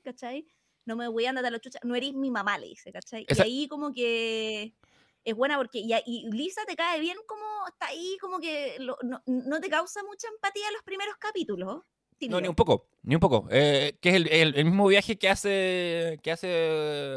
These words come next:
Speaker 2: Hunter, ¿cachai? Eh, sí, chico. Eh, como que, como que es una buena muy cuadrada, ¿cachai? Pero después vais cachando por qué es así de cuadrada. Y, y, y, y por qué lo que tiene es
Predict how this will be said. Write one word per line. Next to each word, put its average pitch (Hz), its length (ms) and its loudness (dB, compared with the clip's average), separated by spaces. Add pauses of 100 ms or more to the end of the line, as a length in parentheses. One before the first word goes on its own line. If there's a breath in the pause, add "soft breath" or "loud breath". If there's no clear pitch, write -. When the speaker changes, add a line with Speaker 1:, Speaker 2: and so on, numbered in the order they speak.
Speaker 2:
Hunter, 202 260 -2
¿cachai? 160 360 -6
Eh, 117 140 -8
sí, 113 180 -16
chico. - 220 -18 (500 loud breath)
Eh, 139 340 -2
como 139 180 -4
que, 135 180 -10
como 131 220 -6
que 135 100 -4
es 156 40 -4
una 175 140 -4
buena 160 240 0
muy 170 400 -4
cuadrada, 196 540 4
¿cachai? 180 180 -4
Pero 175 120 -2
después 196 180 -2
vais 247 100 4
cachando 240 300 0
por 196 160 0
qué 226 120 2
es 285 60 4
así 185 200 0
de 107 100 0
cuadrada. - 440 -8
Y, 139 220 -10
y, 139 320 -12
y, 131 120 -16
y 139 100 -14
por 135 220 -8
qué 190 440 -6 (320 soft breath)
lo 131 140 -4
que 135 100 -6
tiene 208 340 2
es 208 100 2